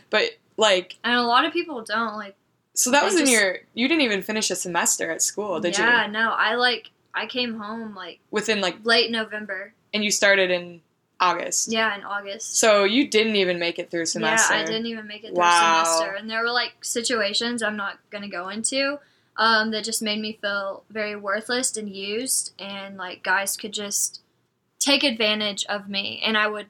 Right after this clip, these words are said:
Speaker 2: let it happen, which is not okay and never should be. Um,
Speaker 1: But you were in a vulnerable place.
Speaker 2: Yeah, I was, and I, I definitely would say I've matured extremely from
Speaker 1: Yeah.
Speaker 2: that. Um, but,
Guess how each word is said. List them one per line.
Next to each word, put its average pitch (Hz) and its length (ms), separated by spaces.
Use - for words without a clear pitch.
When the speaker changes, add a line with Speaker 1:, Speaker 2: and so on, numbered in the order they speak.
Speaker 2:
let 220 220
it 214 60
happen, 220 640
which 233 180
is 233 160
not 214 220
okay 214 400
and 208 80
never 196 280
should 202 300
be. 254 340
Um, 220 600
Speaker 1:
But 202 200
you 208 140
were 202 240
in 202 160
a 196 80
vulnerable 196 500
place. - 320
Speaker 2:
Yeah, 269 140
I 226 260
was, 202 460
and 202 420
I, 202 120
I 220 180
definitely 247 680
would 220 160
say 202 240
I've 196 140
matured 214 720
extremely 208 560
from 202 80
Speaker 1:
Yeah. 202 840
Speaker 2:
that. - 40
Um, 226 260
but, 220 280